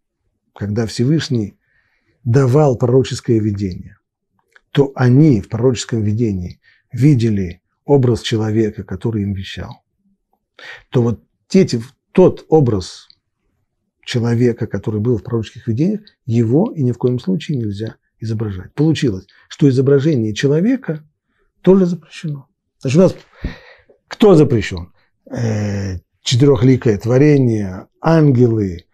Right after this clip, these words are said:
крувы, э, звёзды, луна, солнце. И дошли мы сейчас до человека. Конкретно это означает вот что. Запрет, он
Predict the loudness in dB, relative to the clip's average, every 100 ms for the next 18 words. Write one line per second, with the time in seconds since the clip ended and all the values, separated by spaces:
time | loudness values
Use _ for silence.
0 | _ _ _ -16 -2 2 4 6 4 4
1 | 2 0 -8 _ _ -20 _ -6 -2 0
2 | 4 4 4 4 2 -2 2 2 4 2
3 | 0 -4 -12 _ _ -2 2 4 2 2
4 | 0 0 -4 _ _ _ -10 -8 -6 -8
5 | -4 -4 -2 -4 -4 -6 -6 _ _ -10
6 | -4 -4 -6 -6 -4 -4 -6 -12 -18 _
7 | _ _ -20 _ _ _ _ _ _ _
8 | _ _ _ _ _ _ _ _ _ _
9 | _ _ _ _ -2 0 0 2 4 4
10 | 4 0 2 0 0 2 2 0 -18 _
11 | _ _ _ _ -18 -6 0 2 2 2
12 | 2 2 -2 0 0 0 -2 -6